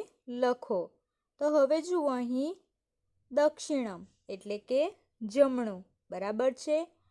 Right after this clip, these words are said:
અને વામહ એટલે કે શું? ડાબો,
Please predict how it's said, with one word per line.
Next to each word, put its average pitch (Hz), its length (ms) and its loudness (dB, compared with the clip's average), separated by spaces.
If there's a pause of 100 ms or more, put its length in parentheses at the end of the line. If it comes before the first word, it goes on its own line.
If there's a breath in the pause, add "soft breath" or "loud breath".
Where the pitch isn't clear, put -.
(360)
અને 196 280 -6
વામહ 208 600 -6 (140)
એટલે 285 300 0
કે 294 160 -2
શું? 262 560 -2 (840)
ડાબો, 262 460 2